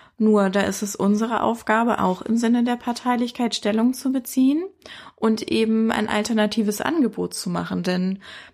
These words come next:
das ist tatsächlich in der Jugendphase, so zwischen fünfzehn und einundzwanzig,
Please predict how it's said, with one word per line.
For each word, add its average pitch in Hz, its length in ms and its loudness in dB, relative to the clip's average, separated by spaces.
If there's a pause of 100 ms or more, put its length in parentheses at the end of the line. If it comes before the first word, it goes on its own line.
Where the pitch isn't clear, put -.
das 208 260 -2
ist - 340 -6 (480)
tatsächlich 277 1160 0 (540)
in 220 180 2
der 208 160 4
Jugendphase, 247 960 2
so 240 140 0
zwischen 220 360 -2
fünfzehn 320 440 -2
und 269 120 0
einundzwanzig, 233 960 0